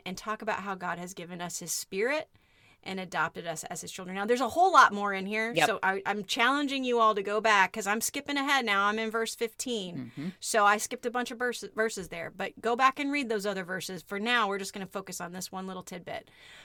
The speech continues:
Speaker 1: "The Spirit you received does not make you slaves so that you live in fear again. Rather, the Spirit you received brought you, brought about your adoption to sonship, and by him we cry,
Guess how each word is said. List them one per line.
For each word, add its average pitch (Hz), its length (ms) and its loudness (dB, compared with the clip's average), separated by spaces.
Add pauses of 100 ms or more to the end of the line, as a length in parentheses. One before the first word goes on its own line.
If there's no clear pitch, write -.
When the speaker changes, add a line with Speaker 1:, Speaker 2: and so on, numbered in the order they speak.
(140)
Speaker 1:
"The 214 100 2
Spirit 302 480 0
you 240 160 -2
received 202 460 -2
does 175 180 -6
not 190 300 2
make 226 240 -6
you 254 80 -10
slaves 156 760 -6 (300)
so - 180 -6
that 196 200 0
you 202 160 -4
live 202 180 -2
in 202 140 -4
fear 285 400 -2
again. 170 500 -8 (420)
Rather, 208 720 6
the 196 80 -8
Spirit 233 400 -2
you 185 140 -8
received 180 880 -6 (260)
brought 233 460 4
you, 180 500 -6 (100)
brought 247 300 8
about 190 480 2
your 190 240 -2
adoption 196 720 -2
to 185 140 -8
sonship, - 760 -6
and 185 160 -4
by 254 280 8
him 196 260 -4
we 175 120 -8
cry, - 480 -6